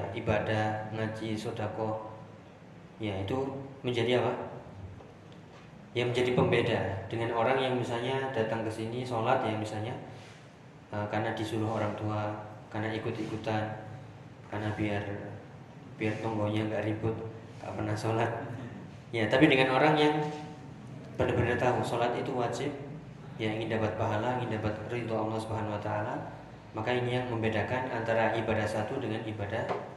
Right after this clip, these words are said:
ya, yang lain. Ya, demikian juga menuntut ilmu,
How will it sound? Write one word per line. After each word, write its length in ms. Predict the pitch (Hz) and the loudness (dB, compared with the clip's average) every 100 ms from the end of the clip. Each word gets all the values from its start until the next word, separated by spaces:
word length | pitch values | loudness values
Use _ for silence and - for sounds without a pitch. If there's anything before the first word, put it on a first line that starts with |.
| - - - - - | -14 -14 -12 -12 -6
ya, 80 | 104 | -2
yang 240 | 98 98 95 | 0 0 0
lain. 240 | 95 90 - - - - - - - - - - - | -4 -6 -10 -14 -18 -18 -18 -18 -18 -18 -18 -18 -6
Ya, 160 | 110 104 | 0 2
demikian 240 | 110 110 | 2 2
juga 140 | 113 127 127 - - | 4 4 2 -2 -2
menuntut 320 | 123 123 123 | 0 2 2
ilmu, 240 | 131 123 | 2 0